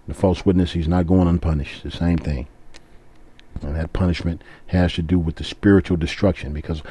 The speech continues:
of how offensive lying is and how destructive lying is. You know, you can just, you completely destroy a person's life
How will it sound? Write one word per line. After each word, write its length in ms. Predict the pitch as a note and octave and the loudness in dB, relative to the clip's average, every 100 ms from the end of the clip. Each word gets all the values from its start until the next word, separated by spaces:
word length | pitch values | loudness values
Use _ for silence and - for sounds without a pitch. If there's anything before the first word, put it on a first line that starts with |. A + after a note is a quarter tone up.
| - - | -12 -6
of 100 | - | 0
how 140 | F2 | 0
offensive 500 | E2 - G#2 - F2+ | 2 4 4 4 0
lying 400 | D#2+ F#2 F#2 F2+ | 4 4 6 6
is 220 | F2+ D#2 | 4 2
and 100 | D#2 | 0
how 100 | E2+ | 0
destructive 600 | D#2 D2+ - C3 - C#2+ | -2 -4 2 2 2 -2
lying 240 | C#2+ C#2 C2+ | -2 -4 -6
is. 180 | A#1 - - - - - - | -8 -12 -18 -20 -20 -16 -8
You 80 | |
know, 100 | B2+ | -6
you 100 | F2+ | -4
can 160 | G2+ F#2 | 2 4
just, 200 | F2+ F2+ | 4 0
you 200 | F2+ F2+ | 0 0
completely 500 | G#2+ F2 - D3+ C3 | 2 0 6 8 10
destroy 280 | A2+ - B2 | 8 6 4
a 40 | |
person's 360 | G#2+ A#2 F#2 F2 | 6 4 4 2
life 380 | F#2 E2 - | 2 0 -4